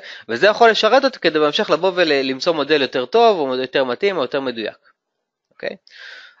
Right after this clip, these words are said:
אז זה בעצם אפשר לראות פה בעזרת ה-, אה, confusion matrix. אוקיי? אה, עכשיו ברגע שעשיתי את זה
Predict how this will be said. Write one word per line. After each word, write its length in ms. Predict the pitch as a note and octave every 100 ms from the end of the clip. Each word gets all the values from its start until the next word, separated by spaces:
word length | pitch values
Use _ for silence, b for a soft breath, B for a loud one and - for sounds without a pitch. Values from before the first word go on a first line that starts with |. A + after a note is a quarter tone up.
| -
אז 120 | C#3
זה 60 |
בעצם 220 | E3+ F3+ E3+
אפשר 180 | D3+
לראות 240 | D3+ D3 D#3+
פה 100 | D#3+
בעזרת 480 | C#3 B2 C3 C#3 D#3
ה-, 280 | C3 C3 B2
אה, 340 | A#2+ A#2 A#2 A2+
confusion 460 | - B2 C#3 C3 B2
matrix. 460 | G#2 G2 - _ - _ _ _ _ _ _ _ _ _ _
אוקיי? 260 | - - G#3+ _ _ B B B B B B B -
אה, 300 | C#3 C#3+ C#3
עכשיו 180 | F3
ברגע 240 | E3 A3+ D4
שעשיתי 380 | B3+ A3 G#3
את 40 |
זה 80 | G3+